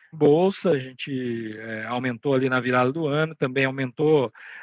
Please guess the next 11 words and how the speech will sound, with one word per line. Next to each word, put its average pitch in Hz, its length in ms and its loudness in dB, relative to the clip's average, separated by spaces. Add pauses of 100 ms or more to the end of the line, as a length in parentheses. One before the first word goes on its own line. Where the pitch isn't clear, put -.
(120)
a 120 280 4
posição 135 400 -6
quase 143 280 0
na 143 80 0
virada 135 360 4
do 127 160 -4
ano 127 180 -2
ali 123 220 0
de 127 80 -12
Estados 131 320 0
Unidos, 156 580 -8